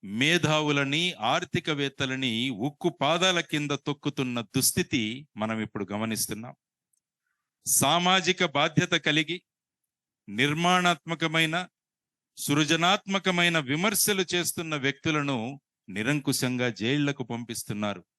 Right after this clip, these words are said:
చాలా సంవత్సరాల నుంచి చూస్తున్నాం ఇది. నిస్సహాయంగా, నిస్తేజంగా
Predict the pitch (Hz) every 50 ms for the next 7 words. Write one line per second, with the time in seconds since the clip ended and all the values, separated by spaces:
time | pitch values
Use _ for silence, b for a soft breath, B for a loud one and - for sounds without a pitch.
0 | - - 95 110 123 127 117 - 123 131 143 139 - 147 143 147 143 135 131 123
1 | - 123 - - 160 175 - - 165 143 135 123 113 110 107 104 - _ _ _
2 | _ _ _ _ _ _ _ _ _ _ _ _ _ _ _ _ _ _ _ _
3 | _ 90 92 101 117 135 - - - 170 165 151 143 139 143 143 135 135 139 135
4 | 139 160 180 175 151 131 143 156 - - - - 190 185 170 151 160 151 151 151
5 | 165 180 165